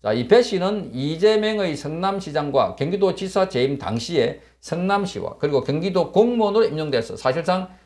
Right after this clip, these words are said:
아, 김혜경의 의전을 담당하는 비서 역할을 한 인물입니다.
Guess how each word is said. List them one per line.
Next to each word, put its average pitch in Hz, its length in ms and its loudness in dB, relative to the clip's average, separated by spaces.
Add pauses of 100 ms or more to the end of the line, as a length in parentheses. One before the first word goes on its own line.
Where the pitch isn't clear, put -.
아, 87 320 -8
김혜경의 170 1080 0
의전을 165 580 4
담당하는 127 540 -4
비서 131 260 -6
역할을 170 320 -6
한 131 100 -6
인물입니다. - 380 -10